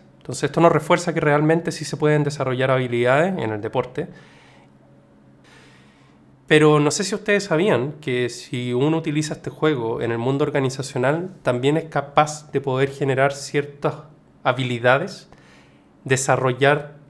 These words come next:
habilidades que son organizacionales. Aquí les voy a dejar algunas y algunas dinámicas. Este episodio posiblemente sea un poco más corto que los demás,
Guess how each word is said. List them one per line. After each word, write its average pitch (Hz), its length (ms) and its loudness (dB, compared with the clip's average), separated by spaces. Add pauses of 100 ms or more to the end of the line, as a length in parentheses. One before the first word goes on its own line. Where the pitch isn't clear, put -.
(140)
habilidades 127 560 0
que - 120 -8
son 139 200 -2
organizacionales. 135 800 -2 (640)
Aquí 147 200 -4
les 190 100 2
voy 202 140 4
a - 20 4
dejar 185 260 2
algunas 175 380 2
y 180 60 2
algunas 151 280 0
dinámicas. 143 520 2
Este 185 220 -6
episodio 202 380 -2
posiblemente 170 600 -2
sea 151 240 0
un 151 160 0
poco 151 180 -2
más 151 140 -2
corto 151 340 -4
que 143 80 -4
los 135 100 -2
demás, 139 260 0